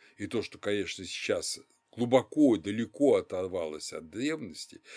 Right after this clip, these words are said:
и стало со времён Бекона такой настоящей современной наукой, да, с экспериментом, с определённой логической системой, то, как это ни странно,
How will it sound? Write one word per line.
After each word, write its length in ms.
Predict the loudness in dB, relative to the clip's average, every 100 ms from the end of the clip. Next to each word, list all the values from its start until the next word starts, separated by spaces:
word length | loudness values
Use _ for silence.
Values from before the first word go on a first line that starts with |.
| -20 -14
и 120 | -8 -6
стало 420 | 0 2 2 0
со 220 | -6 -6
времён 560 | -6 -6 -8 -8 -10 -6
Бекона 560 | -4 -4 -6 -14 -16
такой 600 | -16 -14 -10 -10 -12 -16 -16
настоящей 640 | -14 -10 -8 -8 -8 -10
современной 720 | -12 -12 -14 -12 -14 -12 -14
наукой, 600 | -10 -6 -4 -6 -8 -12
да, 320 | -8 -6 -6 -8 -18 -16
с 120 | -12
экспериментом, 1200 | -8 -8 -10 -12 -12 -4 -2 -2 -4 -6 -8 -8 _ -20 -16
с 260 | -8 -6 -6 -6 -6
определённой 560 | -6 -10 -8 -8 -8 -10
логической 640 | -10 -10 -12 -12 -12 -12 -12
системой, 920 | -12 -8 -10 -2 2 2 0 -4 -8 -18 -20 -20 4
то, 420 | 8 8 6 2 _
как 220 | -6 -6
это 140 | -10 -18
ни 100 | -14
странно, 720 | -8 0 0 0 -4 -6